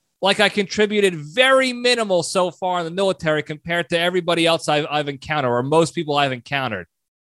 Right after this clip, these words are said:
I could not live a lie one bit thinking that I've done more than I actually have.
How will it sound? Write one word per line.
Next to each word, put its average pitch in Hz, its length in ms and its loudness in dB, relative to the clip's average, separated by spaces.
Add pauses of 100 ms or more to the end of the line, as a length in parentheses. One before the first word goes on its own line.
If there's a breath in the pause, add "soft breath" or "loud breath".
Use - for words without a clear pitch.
(320)
I 302 160 6
could 269 240 4
not 247 400 4
live 226 240 4
a 208 40 4
lie 208 400 4
one 226 420 0
bit 196 400 2 (960)
thinking 226 360 2
that 196 140 2
I've 190 260 2
done 196 220 4
more 190 300 4
than 175 100 0
I 175 80 2
actually 175 400 -2
have. 135 380 -2